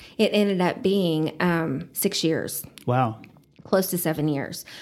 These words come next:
Speaker 1: But in my naive, innocent mind, I guess, I'm really not that innocent, but, um,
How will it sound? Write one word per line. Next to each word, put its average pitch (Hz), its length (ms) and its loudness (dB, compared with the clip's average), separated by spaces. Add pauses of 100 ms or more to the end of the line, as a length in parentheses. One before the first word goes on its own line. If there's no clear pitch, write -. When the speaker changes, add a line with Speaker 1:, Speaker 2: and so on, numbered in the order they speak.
(480)
Speaker 1:
But 190 240 4
in 185 140 2
my 185 140 2
naive, 170 800 0
innocent 175 600 0
mind, 170 460 0
I 160 80 0
guess, 160 360 -2
I'm 143 180 -4
really 156 260 -2
not 131 160 -6
that 139 100 -4
innocent, 156 420 -4
but, 185 200 2
um, 175 280 2